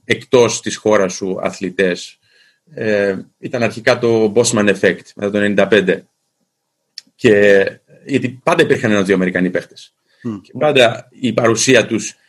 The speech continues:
Speaker 1: ε, έφερνε πιο physicality στον, ε, έφερνε πιο μεγάλο, πιο μεγάλη επιρροή των φυσικών στοιχείων. Ε,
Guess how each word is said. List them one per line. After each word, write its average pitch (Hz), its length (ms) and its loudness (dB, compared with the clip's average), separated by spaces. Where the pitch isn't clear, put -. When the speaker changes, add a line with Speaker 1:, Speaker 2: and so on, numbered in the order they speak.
Speaker 1:
ε, 110 400 4
έφερνε 113 760 2
πιο 143 240 -4
physicality 139 840 2
στον, 123 380 -2
ε, 120 640 -4
έφερνε 123 680 0
πιο 139 200 0
μεγάλο, 131 680 4
πιο 131 140 -2
μεγάλη 131 200 4
επιρροή 127 720 4
των 110 200 -2
φυσικών 113 320 -4
στοιχείων. 123 680 -2
Ε, 76 380 -4